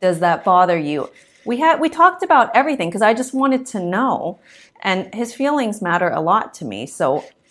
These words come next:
I want to know, how does his brain work? And same thing, he wanted to know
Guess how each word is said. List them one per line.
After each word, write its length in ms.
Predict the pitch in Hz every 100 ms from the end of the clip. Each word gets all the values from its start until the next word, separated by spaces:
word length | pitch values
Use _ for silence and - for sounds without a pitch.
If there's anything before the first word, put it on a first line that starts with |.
| _
I 200 | - 160
want 300 | 165 165 -
to 100 | -
know, 220 | 339 320
how 200 | 165 175
does 160 | 175 185
his 180 | 190 185
brain 320 | 254 370 269
work? 320 | 131 101 -
And 340 | 95 143 131 131 _ _ _
same 300 | 156 165 180
thing, 200 | 254 156
he 120 | 156
wanted 320 | 131 127 131
to 100 | -
know 340 | 135 127 131